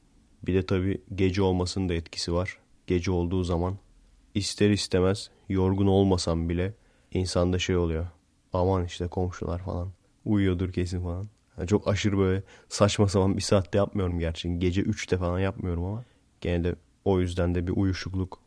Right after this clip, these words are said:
olmuştur belki. Neyse, bundan sonra sorun olmayacak arkadaşlar. Çünkü aşırı sıcak oluyordu odanın içi gündüzleri.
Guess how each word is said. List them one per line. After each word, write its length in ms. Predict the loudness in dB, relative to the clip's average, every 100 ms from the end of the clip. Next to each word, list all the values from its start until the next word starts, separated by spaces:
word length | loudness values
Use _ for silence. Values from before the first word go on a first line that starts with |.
| -20 _ 0
olmuştur 600 | 2 4 0 -4 -4 -2
belki. 380 | -2 -2 -6 -10 _ _ -20 -20 -10 0
Neyse, 320 | 0 2 0
bundan 220 | 4 4
sonra 260 | 4 0 0
sorun 300 | 2 2 4
olmayacak 420 | 2 2 0 0
arkadaşlar. 540 | -2 0 -4 -2 -6 -2
Çünkü 440 | -4 -2 -4 -4 _ _ -14 -4
aşırı 340 | -2 2 0
sıcak 540 | 0 0 0 0 -4 _
oluyordu 540 | -2 0 2 0 -2 -6 _ -4
odanın 400 | 0 0 0 0
içi 360 | -2 -4 -6 -8 -8
gündüzleri. 680 | -2 -2 0 -2 0 -2 -2